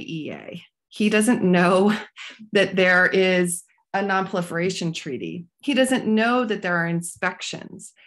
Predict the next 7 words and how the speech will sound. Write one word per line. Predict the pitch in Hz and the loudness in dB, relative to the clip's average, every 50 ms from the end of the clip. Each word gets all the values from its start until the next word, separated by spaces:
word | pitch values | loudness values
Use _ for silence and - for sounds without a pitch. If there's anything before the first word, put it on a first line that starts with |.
| _ - | _ -6
right? | - 156 156 165 175 175 | -4 -2 0 0 0 0
He | - - 226 214 | 0 0 0 0
has | - - 196 202 208 220 214 - | 0 0 0 2 2 0 0 -2
an | - 190 190 | -2 -2 -2
extraordinarily | 180 - - - - - - 240 240 247 240 247 240 220 214 208 208 196 196 190 185 180 180 175 - - - _ - | -4 -4 -8 -12 -12 -10 -8 -4 -4 -2 -2 -2 -2 -2 -2 -2 -4 -4 -6 -6 -6 -6 -6 -8 -8 -10 -14 _ -14
right-leaning | 180 190 196 196 214 247 233 - 190 190 208 202 202 190 185 180 175 170 | -8 -6 -4 -2 -2 -4 -4 -6 -8 -6 -6 -4 -4 -2 -2 -2 -2 -4
perspective | - - 170 - - - - 277 - - - 220 175 160 151 160 - | -6 -10 -14 -12 -10 -8 -8 -8 -8 -8 -8 -8 -6 -6 -8 -10 -14